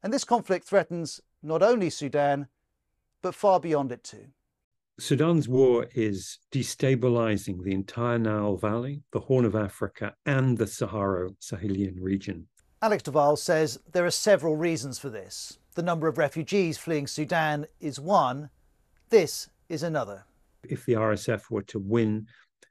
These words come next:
Speaker 2: this would, this would mean that, uh, neighboring countries, Egypt and Ethiopia and Eritrea, would likely be dragged into the conflict in one way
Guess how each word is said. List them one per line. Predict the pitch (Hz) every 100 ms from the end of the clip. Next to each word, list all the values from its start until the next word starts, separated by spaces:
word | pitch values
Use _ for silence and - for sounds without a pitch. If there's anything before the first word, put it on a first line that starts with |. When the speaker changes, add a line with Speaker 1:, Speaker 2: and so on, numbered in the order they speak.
| - -
Speaker 2:
this | - 135 -
would, | 120 98 104 113
this | - 123 -
would | 120 101
mean | 107 117 135 143 123 104 101 - _
that, | 120 107 110 - - 120 -
uh, | 110 113 - _
neighboring | 139 107 117 147 127 120
countries, | 101 107 98 98 98 - -
Egypt | 120 107 117 _ - -
and | 131 107 104 113 -
Ethiopia | 110 - 117 113 110 113 107 107 _ - _ _
and | 110
Eritrea, | 113 101 95 - 117 113
would | 110 101
likely | 98 113 131 135 - 117 104
be | 95 104 101 - _
dragged | 104 113 104 -
into | - 98 110
the | 98
conflict | - 98 98 - - 101
in | - 104
one | 95 95
way | 92 95